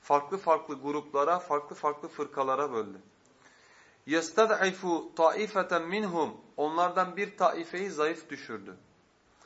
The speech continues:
"Yuzebbihu abna'ahum", çocuklarını kesti. "Ve yestehyi nisa'ahum", kız çocuklarını da bıraktı. Çünkü biliyorsunuz hani müfessirlerin naklettiği bir şey var.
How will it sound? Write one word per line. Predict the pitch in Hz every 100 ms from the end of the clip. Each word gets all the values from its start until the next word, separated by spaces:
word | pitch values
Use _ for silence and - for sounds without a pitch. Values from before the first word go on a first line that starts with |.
| - - - _
"Yuzebbihu | 135 143 196 196 208 196
abna'ahum", | 190 180 175 190 214 190 175 170 117 - - _ _ -
çocuklarını | 147 151 165 160 170 175 190
kesti. | 190 151 - 170 131 - - - _ _ _ _ _ _ _ - - _ _ _ _ _ _ _ -
"Ve | 147
yestehyi | 170 170 - 208 220 - - - 185 196 185
nisa'ahum", | 170 - 190 - 151 156 196 196 - _ -
kız | 208 190
çocuklarını | 185 170 165 165 165
da | 180 165
bıraktı. | 139 117 - 104 - _ _ _
Çünkü | - 143 156
biliyorsunuz | 160 165 156 156 156
hani | 147 143
müfessirlerin | 143 139 147 - 143 143
naklettiği | 143 143 143 139 143 139
bir |
şey | 131 147 123
var. | 147